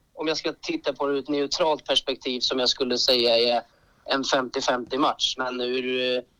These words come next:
känslomässigt perspektiv så säger jag väl sextio fyrtio till Strängnäs, va? Ehm, faktiskt.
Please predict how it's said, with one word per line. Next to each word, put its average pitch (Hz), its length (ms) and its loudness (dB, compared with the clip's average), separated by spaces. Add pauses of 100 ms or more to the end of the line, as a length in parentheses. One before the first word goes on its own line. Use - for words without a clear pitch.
(540)
känslomässigt 151 760 2
perspektiv 131 520 0
så 123 140 -2
säger 120 360 0
jag 117 120 0
väl 117 340 -4
sextio - 380 -6
fyrtio - 320 -4
till 123 100 -2
Strängnäs, 147 440 -2
va? - 160 -2 (340)
Ehm, 110 840 -2 (1200)
faktiskt. - 520 -6